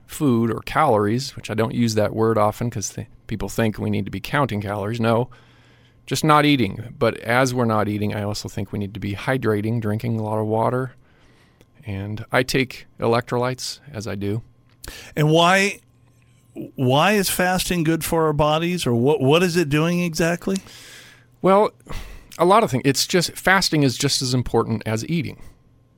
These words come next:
Speaker 1: And we think, "Oh, we gotta be eating in order to stay alive," and that's true. Or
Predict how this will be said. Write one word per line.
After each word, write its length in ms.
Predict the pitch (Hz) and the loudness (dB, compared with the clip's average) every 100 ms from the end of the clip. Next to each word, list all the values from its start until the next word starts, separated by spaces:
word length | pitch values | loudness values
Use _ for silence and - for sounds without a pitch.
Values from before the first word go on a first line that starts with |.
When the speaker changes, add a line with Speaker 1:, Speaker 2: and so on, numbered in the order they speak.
| _ _ _ - | _ _ _ -4
Speaker 1:
And 100 | 110 | -2
we 100 | 110 | 0
think, 200 | 110 104 | -2 -2
"Oh, 120 | 101 | -4
we 120 | 95 | -6
gotta 160 | 101 101 | -8 -8
be 240 | 101 101 | -10 -8
eating 480 | 143 165 160 143 127 | -2 2 4 4 4
in 100 | 117 | 4
order 220 | 117 113 | 4 2
to 120 | 107 - | -2 -4
stay 180 | - | 0
alive," 380 | 107 110 120 107 | 0 2 2 0
and 80 | 104 | -2
that's 180 | 101 98 | -6 -6
true. 480 | - 147 139 135 135 | -2 2 4 4 2
Or 380 | 110 107 104 | 0 -2 -4